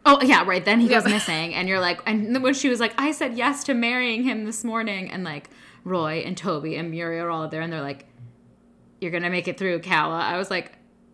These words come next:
Speaker 1: "I know she's not gonna kill him off. I know it." But, like, it, it had to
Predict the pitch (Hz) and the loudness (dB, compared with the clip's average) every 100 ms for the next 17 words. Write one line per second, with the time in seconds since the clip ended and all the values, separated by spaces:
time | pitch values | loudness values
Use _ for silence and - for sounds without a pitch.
0 | - 240 220 208 190 180 226 254 254 226 | -2 0 0 0 -2 -2 -2 -4 -8 -10
1 | - 165 165 175 160 - 143 156 - - | -6 -6 -6 -10 -12 -10 -10 -8 -8 -8
2 | - - - _ _ _ _ - 170 180 | -10 -18 -20 _ _ _ _ -8 -6 -4
3 | 160 127 101 - - _ _ _ _ _ | -4 -4 -4 -8 -16 _ _ _ _ _
4 | - 180 170 160 156 - _ _ _ _ | -8 -4 -4 -4 -8 -14 _ _ _ _
5 | _ _ _ _ _ - - - _ _ | _ _ _ _ _ -6 -6 -10 _ _
6 | _ 269 277 320 370 | _ -4 -2 -2 -4